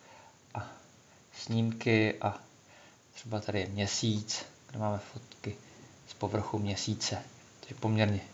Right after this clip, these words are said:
jednoduchunká aplikace, kterou můžeme představit sluneční soustavu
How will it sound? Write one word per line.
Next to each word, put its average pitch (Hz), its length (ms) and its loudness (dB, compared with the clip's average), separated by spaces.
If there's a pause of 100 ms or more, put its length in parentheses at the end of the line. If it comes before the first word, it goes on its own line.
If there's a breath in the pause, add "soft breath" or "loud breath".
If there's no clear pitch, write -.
jednoduchunká 113 640 4
aplikace, 110 920 4 (520 loud breath)
kterou 107 180 2
můžeme 104 240 4
představit 104 680 2 (500 loud breath)
sluneční 110 360 0
soustavu 101 680 4